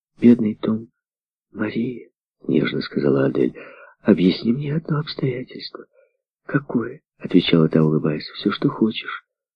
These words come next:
«Когда ты отправилась из Сенквилля?» «Сенквилля? А что это за место? В Индиане такого нет». «Разве Эдуард не купил там поместье?»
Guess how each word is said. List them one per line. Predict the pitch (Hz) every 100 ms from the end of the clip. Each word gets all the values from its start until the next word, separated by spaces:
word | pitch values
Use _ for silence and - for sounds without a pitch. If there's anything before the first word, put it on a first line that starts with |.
| _ _ _ _ _ _ _ -
«Когда | - - - - 123 139
ты | 165
отправилась | 156 - 170 160 170 156 - _
из | - 139 - -
Сенквилля?» | 123 - - - 52 - - _ _ -
«Сенквилля? | - - 220 - 240 190 - _ _ _ _ _ _ _
А | -
что | 120 123
это | 110
за | 101
место? | - 92 - - - _ _ _
В | 117
Индиане | 117 104 104 110
такого | - - 165
нет». | 139 113 - _ _ _ _ _ _ _ _ _ _ _
«Разве | - 82 82 90 85 _ _
Эдуард | - - 80 90 -
не | 98
купил | 90 - 85 98
там | 110 110
поместье?» | 101 82 87 - -